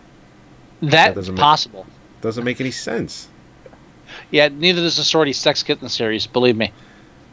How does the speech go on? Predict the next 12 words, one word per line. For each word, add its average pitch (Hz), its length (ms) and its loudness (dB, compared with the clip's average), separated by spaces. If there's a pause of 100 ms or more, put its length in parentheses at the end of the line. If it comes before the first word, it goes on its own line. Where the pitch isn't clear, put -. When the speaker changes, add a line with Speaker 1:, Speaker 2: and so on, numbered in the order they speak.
(960)
Speaker 2:
Hey. 101 240 -6 (460)
Speaker 1:
I 208 80 4
mean, 214 100 6
so 196 160 6
I 160 80 6
hear. 143 220 0 (520)
Speaker 2:
So - 200 -8
you 92 260 -4
hear. - 160 -6 (1000)
Butt 120 160 0
Woman 107 300 -2
Two 101 380 -2